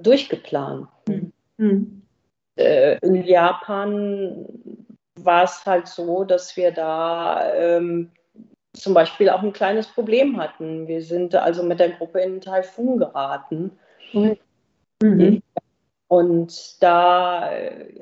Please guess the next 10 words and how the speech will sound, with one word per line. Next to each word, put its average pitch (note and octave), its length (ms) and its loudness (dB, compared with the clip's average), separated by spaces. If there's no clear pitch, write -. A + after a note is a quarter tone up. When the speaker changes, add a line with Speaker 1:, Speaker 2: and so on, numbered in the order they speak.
Speaker 1:
heißt F#3+ 340 0
es G#3 180 -10
natürlich G#3 580 -2
ganz G3 260 -2
schnell G#3 360 0
zu G#3+ 240 0
überlegen, G#3+ 800 0
es - 200 -10
war F#3 180 -2
ganz - 640 -14